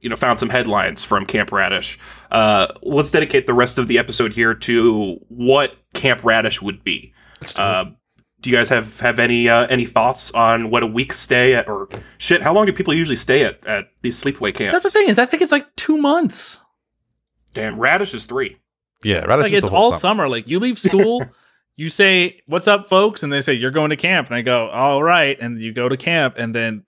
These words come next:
Speaker 3: you hate it at first, and you miss your family. But then you take over, and you,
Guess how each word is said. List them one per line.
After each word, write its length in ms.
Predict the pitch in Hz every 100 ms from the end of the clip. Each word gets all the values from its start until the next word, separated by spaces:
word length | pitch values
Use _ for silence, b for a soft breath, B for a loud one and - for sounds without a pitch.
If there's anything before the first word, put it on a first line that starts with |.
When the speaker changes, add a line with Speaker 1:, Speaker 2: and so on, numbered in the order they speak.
| 110
Speaker 3:
you 120 | 107
hate 220 | 151 170
it 80 | 131
at 140 | 104
first, 360 | - 135 110 -
and 100 | 101
you 80 | 107
miss 240 | 127 123
your 80 | 107
family. 500 | 123 117 101 95 90 b b b b -
But 160 | 113
then 420 | 123 110 104 98 -
you 100 | 117
take 240 | 117 135
over, 560 | 127 120 113 104 98 95 _
and 180 | 110 104
you, 160 | 104